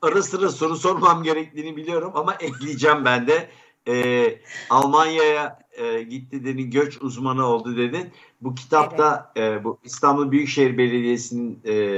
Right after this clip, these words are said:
Speaker 1: bir çalışması bu. Nermin Hoca da, e, göçün altmışıncı yılı nedeniyle düzenlenen törende vardı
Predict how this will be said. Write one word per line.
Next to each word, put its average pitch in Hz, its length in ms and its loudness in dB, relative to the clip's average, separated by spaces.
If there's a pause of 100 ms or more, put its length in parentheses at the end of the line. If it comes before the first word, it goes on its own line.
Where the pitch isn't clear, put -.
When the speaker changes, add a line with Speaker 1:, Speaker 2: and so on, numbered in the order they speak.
(340)
Speaker 1:
bir - 120 -16
çalışması 120 680 -2
bu. 190 260 2 (320)
Nermin 151 400 4
Hoca 151 360 4
da, 160 320 0 (240)
e, 117 60 0 (280)
göçün 135 460 -2
altmışıncı 131 680 -2
yılı 127 260 0
nedeniyle 127 640 4
düzenlenen 131 680 0
törende 131 680 2 (340)
vardı 135 680 4